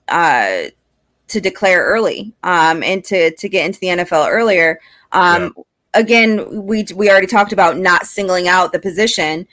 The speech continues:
Speaker 1: um, but do you feel like, you know, a twenty-year-old running back is going to come into the N F L and excel, or do you think that they need more years developing in, in, in college, which kinda sucks for them because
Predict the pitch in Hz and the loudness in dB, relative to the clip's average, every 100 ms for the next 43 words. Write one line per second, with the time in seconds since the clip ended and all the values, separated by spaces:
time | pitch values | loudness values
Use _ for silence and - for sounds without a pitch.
0 | _ _ - 185 185 160 156 156 - 185 | _ _ 0 4 6 4 2 -4 -12 -4
1 | 214 196 180 - _ _ _ _ - 208 | 2 4 4 2 _ _ _ _ -12 -4
2 | 214 214 240 220 214 196 196 185 180 - | -4 -4 0 4 4 4 4 4 0 -16
3 | _ 214 196 170 160 - 175 185 - - | _ -4 0 0 0 0 0 0 -4 -4
4 | 208 202 196 196 190 180 185 254 226 160 | -2 0 0 4 2 2 -2 0 2 2
5 | 156 170 170 185 185 180 180 - 185 175 | 0 -2 -6 -4 -4 -4 -6 -6 -2 -2
6 | 175 170 _ _ _ - 214 202 202 190 | -2 -6 _ _ _ -6 -2 -2 -4 -2
7 | 185 185 180 180 175 180 175 - 180 170 | 0 0 2 4 4 4 2 -2 -2 -2
8 | - 180 - - 185 214 160 165 - 180 | -6 -10 -8 0 2 4 2 -2 -2 2
9 | 175 180 185 190 196 190 185 185 185 185 | 2 0 -6 -6 -6 -6 -4 -2 -2 -4
10 | 180 185 190 175 202 202 180 208 320 180 | -2 -2 0 0 0 0 0 2 0 -2
11 | 151 143 151 139 - 175 165 151 - 180 | -6 -6 -8 -10 -6 -6 -6 -10 -8 -6
12 | 170 151 160 180 180 190 190 - - 220 | 0 2 4 0 -2 -2 0 -4 -4 -2
13 | 202 202 262 - 208 175 156 202 208 196 | 0 2 0 0 -4 0 2 0 -4 -2
14 | 185 180 - | -2 -2 -12